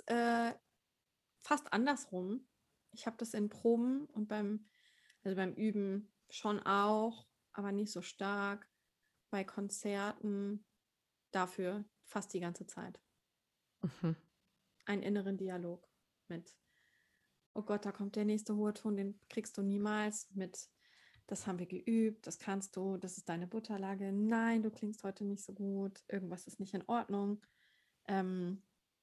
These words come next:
Speaker 1: also, es geht die ganze Zeit hin und her.
Speaker 2: Mhm.
Speaker 1: Sch-, ko-, konstant eigentlich fast. Das ist echt anstrengend. Manchmal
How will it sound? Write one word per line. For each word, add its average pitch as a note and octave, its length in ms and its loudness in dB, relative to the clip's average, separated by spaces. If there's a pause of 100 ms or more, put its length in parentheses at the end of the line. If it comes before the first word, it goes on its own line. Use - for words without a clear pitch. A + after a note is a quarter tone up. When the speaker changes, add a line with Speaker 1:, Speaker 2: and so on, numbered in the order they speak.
(320)
Speaker 1:
also, G#3+ 160 4
es G#3 120 0
geht G#3+ 140 6
die F3+ 80 0
ganze F#3 260 0
Zeit - 180 -2
hin F#3 140 -2
und F3+ 160 -4
her. F3 200 -4 (1080)
Speaker 2:
Mhm. F#3 280 2 (1120)
Speaker 1:
Sch-, - 140 -14 (180)
ko-, - 260 -4
konstant G3+ 560 2
eigentlich F#3+ 540 -8 (180)
fast. - 380 -12 (1300)
Das G#3+ 140 -4
ist - 120 -10
echt G#3 160 -4
anstrengend. G#3 640 -6
Manchmal C4+ 560 4